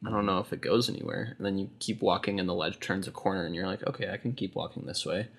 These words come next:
Speaker 2: Yeah.
Speaker 1: And you're like, "Oh, there's something I can jump down onto." And then you, like, find a ladder, and you go through a door. And the door was blocked from the other side, but now you can open it.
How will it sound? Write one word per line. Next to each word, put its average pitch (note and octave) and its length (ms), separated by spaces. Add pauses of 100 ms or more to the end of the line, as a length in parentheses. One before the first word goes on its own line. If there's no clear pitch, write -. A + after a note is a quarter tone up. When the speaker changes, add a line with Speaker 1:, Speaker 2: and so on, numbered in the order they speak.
(180)
Speaker 2:
Yeah. G2+ 140
Speaker 1:
And G#2+ 100
you're A2 80
like, G#2+ 160
"Oh, B2+ 100
there's B2+ 220
something G2 200
I E2+ 60
can - 160
jump E2+ 220
down - 220
onto." - 440 (180)
And G2+ 140
then G2+ 120
you, G2+ 100
like, E2 160
find G#2+ 260
a G2 40
ladder, F2+ 400
and F2+ 120
you F#2 60
go F2+ 120
through G#2 220
a F#2+ 40
door. F2+ 480 (380)
And G#2+ 80
the G#2+ 60
door G#2 200
was G2+ 120
blocked F2+ 300
from G2+ 160
the - 120
other F#2 180
side, G2 320
but F2 80
now F2 100
you F2 120
can - 200
open G2+ 340
it. D2+ 220